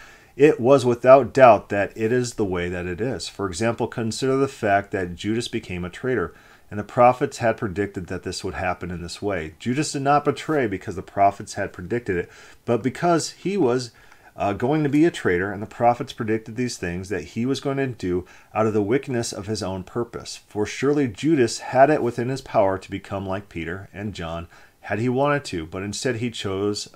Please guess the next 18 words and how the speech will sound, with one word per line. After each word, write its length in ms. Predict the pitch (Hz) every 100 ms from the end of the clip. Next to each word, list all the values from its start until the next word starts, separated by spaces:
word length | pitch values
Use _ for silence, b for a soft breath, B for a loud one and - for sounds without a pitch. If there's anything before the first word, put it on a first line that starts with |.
| 98
the 80 | 95
desire 560 | 104 90 87 85 87
for 240 | 87 - 90
money 340 | 90 82 73 B B B B B
rather 240 | 123 143 156
than 120 | 151
the 80 | 113
honor 380 | 120 120 113
of 180 | 87 104
the 200 | 104 95 -
apostolic 800 | 117 104 - 107 110 95 85 -
society. 760 | - 92 - 98 87 78 73 b b b b -
And 340 | 156 135 127
the 140 | 110 107
prophets, 460 | 135 123 107 92
seeing 280 | - 117 113
in 100 | 110
advance 540 | 95 110 107 87 -